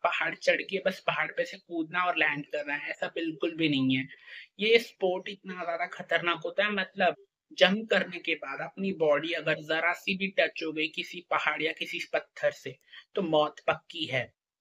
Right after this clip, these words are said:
तो ये कपल्स के साथ भी ऐसा बहुत बार होता है कि ये लोग पहाड़ से टकरा जाते हैं, इनको चोट आ जाती है, पैरालाइज्ड होने की सिचुएशन आ जाती है, but ये लोग हार नहीं मानते। शुरुआत में तो इनको बहुत ज्यादा मुश्किलें आती है,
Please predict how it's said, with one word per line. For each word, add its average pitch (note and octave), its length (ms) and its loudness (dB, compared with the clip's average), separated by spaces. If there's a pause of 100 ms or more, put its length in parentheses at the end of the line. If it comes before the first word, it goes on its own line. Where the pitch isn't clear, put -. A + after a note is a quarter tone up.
(340)
तो B3 60 6
ये C4 80 4
कपल्स G3+ 500 -2
के A3+ 120 0
साथ G3+ 240 -6
भी G#3+ 100 -8
ऐसा G3+ 240 -6
बहुत D#3 300 -4
बार F3+ 280 -4
होता F3 260 -6
है G3 220 -4
कि G#3 180 -12
ये F#3+ 140 -2
लोग G3 240 2
पहाड़ E3 280 0
से F#3+ 160 -8
टकरा E3+ 440 -2
जाते E3+ 320 -4
हैं, F3+ 180 -6
इनको F3 120 -12
चोट E3 500 0
आ E3+ 120 2
जाती D#3+ 420 -4
है, E3+ 80 2
पैरालाइज्ड D#3+ 600 0
होने D#3 220 -2
की F3 100 -8
सिचुएशन D#3+ 600 -6
आ D3+ 120 4
जाती D3 420 -4
है, G3 160 0 (300)
but F3 160 2
ये F3+ 120 4
लोग F#3+ 240 0
हार D#3+ 300 -2
नहीं E3 260 -4
मानते। C#3 500 -4 (420)
शुरुआत A#3 500 2
में B3 160 2
तो B3+ 80 2
इनको A#3+ 260 2
बहुत E3+ 280 0
ज्यादा F#3 220 2
मुश्किलें G3+ 500 2
आती F3 340 2
है, C4 120 0